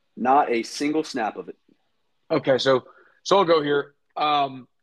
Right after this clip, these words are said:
Speaker 2: Georgia, Georgia played a really good football game. Um, Ted, I, Teddy, Teddy Tidbits. Um, he, he's a big Florida fan, so he, he obviously was dialed into every single snap of this game.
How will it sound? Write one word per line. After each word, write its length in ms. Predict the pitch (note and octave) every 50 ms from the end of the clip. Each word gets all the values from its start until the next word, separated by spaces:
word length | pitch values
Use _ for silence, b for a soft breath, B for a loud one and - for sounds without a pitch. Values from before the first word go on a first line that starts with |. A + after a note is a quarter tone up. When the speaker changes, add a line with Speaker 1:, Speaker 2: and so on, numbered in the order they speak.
| _ -
Speaker 2:
Georgia, 340 | D3 B2 D#3 G3 A3 A#3+ C4+ - _ D3+
Georgia 300 | C3 D3 E3+ G3 G3 G#3+
played 220 | D3+ F3+ F#3 E3+
a 20 | D3
really 300 | C3 B2+ C#3 C3+ C3+ C3+
good 160 | B2 C3 A#2
football 280 | - C3 A#2 C#3 C#3 C3+
game. 280 | C3+ C#3+ C#3+ C#3+ C#3 - _ _ _ _ _ _ _ _ _ _ -
Um, 360 | C#3 C#3 C3+ B2+ B2+ B2 A2+
Ted, 260 | - - C#3+ C#3 C3+ B2+ A#2+ - - -
I, 160 | C3+ C3 B2+ B2+ - - - B2+ -
Teddy, 300 | - C3 B2+ B2 A#2+ A#2 _ -
Teddy 240 | - F#3 C3+ B2+ A#2
Tidbits. 600 | - C#3+ C3+ A#2+ C#3 C#3 C3 - - - - _ _ _ _ _ _ _ _ -
Um, 260 | C#3+ C3+ C3 B2+ B2+
he, 380 | B2+ C#3 D3 D#3 D#3 C3+ - _ _ _ _ _ _ _ _ _ _
he's 160 | - D3 E3 E3+
a 60 | D#3+
big 180 | D#3+ D#3+ C#3
Florida 320 | - C#3 C#3+ D3 D3 D3 C#3
fan, 260 | - D3+ D3 D3 C#3+
so 100 | C#3 C3+
he, 520 | C3 B2+ C3+ C3+ C3 C3 C3 B2+ A#2+ _ -
he 200 | - B2+ C3 C3
obviously 340 | B2+ B2+ A#2+ B2 B2 B2+ B2
was 200 | B2 B2 A2+ G#2+
dialed 300 | B2+ B2+ B2+ B2 A#2+ B2
into 160 | B2 B2 -
every 220 | - A#2+ A#2+ B2
single 220 | A2 B2 A#2 A#2+ A#2
snap 320 | - - A#2+ A#2+ A#2 C3
of 60 | B2
this 140 | B2 B2 A2+
game. 300 | - C3 C3 C3 C3+ B2+